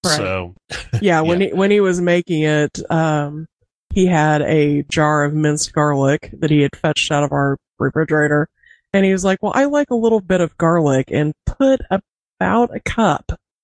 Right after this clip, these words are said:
Speaker 1: of <laughs> minced garlic in it. And he was like, "I hope that's okay." And I was like, "Yeah, we, we love minced <laughs> garlic, so you're, you're good." A lot of people don't like it though. So just, just use, uh, whatever you think is suitable, but you definitely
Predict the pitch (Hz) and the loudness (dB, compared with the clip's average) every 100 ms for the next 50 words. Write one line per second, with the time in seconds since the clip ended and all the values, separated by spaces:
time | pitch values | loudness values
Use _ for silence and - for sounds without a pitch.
0 | _ 175 180 196 214 - - 170 160 156 | _ -2 2 2 2 -2 -6 -2 0 0
1 | 151 151 143 139 175 175 170 165 156 190 | 0 0 0 0 2 2 2 0 0 0
2 | 240 269 262 240 214 247 233 185 185 190 | 0 0 0 0 0 0 2 0 0 0
3 | 175 - _ _ _ - 139 135 147 196 | -2 -2 _ _ _ -6 -2 0 2 2
4 | 208 202 - 185 196 156 151 143 147 143 | 2 0 0 0 2 0 0 -2 -2 -2
5 | - - 196 170 160 147 - 151 151 170 | -4 -2 0 2 -2 -4 -6 -6 -4 -4
6 | 165 165 165 156 151 147 147 - _ _ | -4 -2 0 0 0 0 -2 -8 _ _
7 | _ - 139 135 147 143 139 139 127 127 | _ 0 0 2 0 0 0 0 0 -2
8 | - - - - 185 - 185 156 147 147 | -4 -6 -4 -2 -2 0 2 2 0 0
9 | 147 - _ _ - 170 - _ 165 165 | -2 -8 _ _ -2 -2 -4 _ -6 -4
10 | 175 175 175 170 170 165 - 165 156 151 | 0 4 4 4 2 0 -2 0 0 -2
11 | 147 160 170 - 156 160 151 156 151 151 | -4 -8 -12 -4 0 2 2 2 0 0
12 | 143 143 143 - - - - 156 143 139 | -2 -2 -4 -6 -8 -6 0 0 0 -2
13 | - _ 156 147 156 151 147 147 | -4 _ -2 0 0 0 0 0